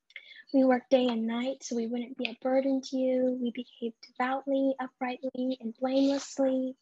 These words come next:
So over and over, he's reminding the Thessalonians of how he, Silvanus, and Timothy treated and acted around the first Thess-, around the Thessalonians. And so let's try to understand why.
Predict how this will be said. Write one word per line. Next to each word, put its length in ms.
So 220
over 300
and 120
over, 240
he's 300
reminding 560
the 180
Thessalonians 880
of 100
how 220
he, 320
Silvanus, 580
and 140
Timothy 580
treated 360
and 180
acted 520
around 240
the 180
first 280
Thess-, 200
around 420
the 140
Thessalonians. 960
And 120
so 100
let's 220
try 220
to 100
understand 580
why. 720